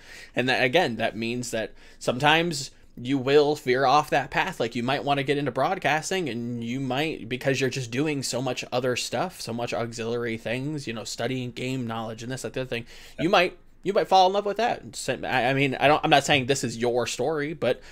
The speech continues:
Speaker 1: would you say that that kind of makes a little bit of sense?
Speaker 2: Yeah, uh, it kinda goes back to what we were saying about how so much, uh, of your time in esports can be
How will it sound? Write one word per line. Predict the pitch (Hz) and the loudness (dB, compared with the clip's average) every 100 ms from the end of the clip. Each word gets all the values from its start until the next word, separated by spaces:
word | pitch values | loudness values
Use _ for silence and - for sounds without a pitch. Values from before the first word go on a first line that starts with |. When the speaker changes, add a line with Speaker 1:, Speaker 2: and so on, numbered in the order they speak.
| - | -4
Speaker 1:
would | 135 127 | 0 0
you | 131 | 2
say | 135 127 | 2 4
that | 135 127 | 4 2
that | 127 | 0
kind | 143 139 | 2 2
of | 139 135 - - - | 2 -2 -12 -16 -4
makes | 139 147 - | 2 2 2
a | 165 | 2
little | 151 151 | 2 0
bit | 139 | -4
of | |
sense? | 160 208 - - - - - - - - - | -6 -8 -12 -20 -20 -20 -20 -20 -20 -20 -4
Speaker 2:
Yeah, | 147 160 135 - - | 6 8 8 4 -2
uh, | 127 120 120 123 | 2 4 2 0
it | 127 | 2
kinda | 147 135 | 4 6
goes | 131 123 | 4 4
back | 127 123 | 4 2
to | |
what | 113 120 | -2 0
we | |
were | 113 | -2
saying | - 113 107 | -2 -2 2
about | 101 101 | 2 0
how | - 110 | -2 -4
so | 107 - 120 113 | -4 -4 -2 0
much, | 110 110 - - - - | -2 -4 -6 -8 -10 -8
uh, | 110 104 | -4 -4
of | 107 107 | -4 -8
your | - - - | -12 -14 -10
time | 120 110 | -4 -4
in | 107 | -4
esports | 107 - 113 107 | -6 -6 -8 -6
can | 113 107 | -8 -6
be | 107 101 | -4 -4